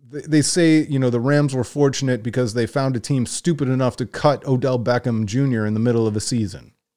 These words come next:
As if, like, the Browns just woke up one day and said, "You know what? We should just cut Odell Beckham Junior. Um, that, that's what we should do." And he's playing amazingly well. He's fit in perfectly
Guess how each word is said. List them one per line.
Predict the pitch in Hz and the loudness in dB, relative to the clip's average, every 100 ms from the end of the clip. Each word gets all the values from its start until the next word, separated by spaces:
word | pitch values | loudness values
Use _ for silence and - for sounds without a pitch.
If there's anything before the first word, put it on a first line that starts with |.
| _ _ _ _ _ _ | _ _ _ _ _ _
As | 151 139 | -2 2
if, | 170 175 - - | 2 2 -2 -14
like, | 156 156 147 | 0 0 2
the | 160 | -2
Browns | 143 196 196 | 0 0 0
just | 175 196 - | -2 -4 -2
woke | 175 175 | -2 0
up | 226 - | -4 -4
one | 123 110 | -4 0
day | 107 101 | 2 0
and | 101 104 | 0 -2
said, | - 117 107 104 _ _ _ _ | 0 2 0 -4 _ _ _ _
"You | 190 | -8
know | 277 | -2
what? | 269 262 - _ _ _ _ _ _ _ | 0 0 -4 _ _ _ _ _ _ _
We | 254 | -2
should | - 285 | -2 0
just | 277 - | -4 -4
cut | 165 151 | -4 0
Odell | 127 117 | 0 0
Beckham | 92 98 98 87 | -2 -6 -6 -8
Junior. | 87 87 80 80 _ _ _ _ _ - | -8 -8 -10 -14 _ _ _ _ _ -10
Um, | 107 101 95 92 98 _ | -6 -4 -4 -8 -12 _
that, | 196 185 | -10 -4
that's | 175 - | -4 -4
what | 131 | -4
we | 107 | -4
should | 95 85 | -4 -8
do." | 87 80 - _ _ _ | -12 -16 -18 _ _ _
And | 151 156 147 | 0 0 0
he's | - 220 - | -2 -2 -2
playing | 208 143 117 110 | -2 0 0 -4
amazingly | 120 120 120 123 113 104 | -2 0 2 0 0 -2
well. | 98 98 82 | -2 -2 -2
He's | 113 - | -4 -4
fit | - 120 | -2 -2
in | 110 95 | -2 -6
perfectly | - 131 135 117 123 120 110 104 | -2 -2 0 -4 -2 -2 -2 -4